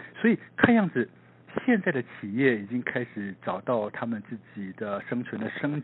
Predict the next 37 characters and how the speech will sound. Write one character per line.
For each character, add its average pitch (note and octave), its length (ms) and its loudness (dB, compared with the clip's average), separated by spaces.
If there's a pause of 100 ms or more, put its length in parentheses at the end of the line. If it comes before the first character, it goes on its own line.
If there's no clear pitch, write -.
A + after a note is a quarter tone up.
机， D3 420 -4
然 G#2+ 140 -10
后 C3 100 -4
也 G2+ 120 -4
带 D3+ 180 0
动 B2+ 180 -4 (120)
新 D#3 180 -6
一 - 20 -6
波 D#3+ 240 -4 (140)
就 G#3 180 2
业 F#3+ 160 -2
市 - 260 -8
场 G2 260 -10
的 A#2 100 -8
活 A#2 260 -4
络 F#3+ 200 2
的 - 40 -2
好 A2 160 -10
机 F#3 200 -6
会。 F#3 200 8 (220)
好， - 380 -4 (720)
真 A#3 140 6
的 G3 80 4
这 G#3 120 0
么 F3 120 4
好 A2+ 260 -4
了 B2 100 0
吗？ E3 380 6 (240)
我 D3 140 8
想 B2 100 8
是 - 80 -10
不 D#3 80 0
是 D#3 140 4
先 C#3 200 2
请 G2+ 160 -4
若 B2 160 2
涵 G#2+ 360 -2